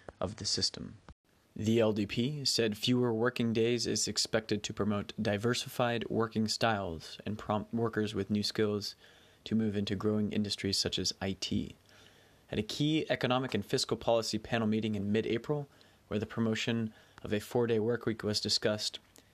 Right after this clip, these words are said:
Suga said his government would consider expanding support for people by willing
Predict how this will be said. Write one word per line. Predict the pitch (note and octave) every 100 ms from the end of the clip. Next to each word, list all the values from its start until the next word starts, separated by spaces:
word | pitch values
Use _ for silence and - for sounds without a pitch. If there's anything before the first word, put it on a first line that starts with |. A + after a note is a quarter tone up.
| -
Suga | - D3 C#3+
said | D3 C3
his | A2
government | B2+ B2+ B2
would | A#2 A2
consider | A2+ G#2 G#2+ G#2
expanding | - - A2 G#2+
support | - G2+ - G2+
for | -
people | - C3 A#2 G#2
by | G2+
willing | G#2+ A2 A2 G#2